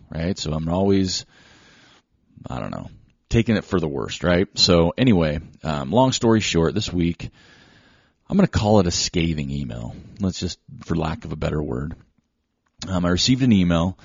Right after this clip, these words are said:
I don't know who it was from. Um, I replied to the email with, with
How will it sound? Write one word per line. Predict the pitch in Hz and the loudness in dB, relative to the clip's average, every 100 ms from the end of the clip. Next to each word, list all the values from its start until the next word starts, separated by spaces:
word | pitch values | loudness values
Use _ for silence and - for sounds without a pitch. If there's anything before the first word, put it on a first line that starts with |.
| - | -10
I | - | -8
don't | 85 117 135 | 2 4 4
know | 160 110 | 4 6
who | 95 | 6
it | 85 | 4
was | 90 | 0
from. | - 69 71 87 98 - - | -4 -6 -4 -6 -10 -16 -6
Um, | 80 76 - | -4 -4 -4
I | |
replied | 82 80 - - 127 151 | -2 -2 -2 -2 -2 -2
to | 120 | -2
the | 95 85 | -2 -2
email | 85 82 82 87 | -2 0 0 -2
with, | 87 85 - | -2 -2 -4
with | 85 85 85 | -4 -4 -4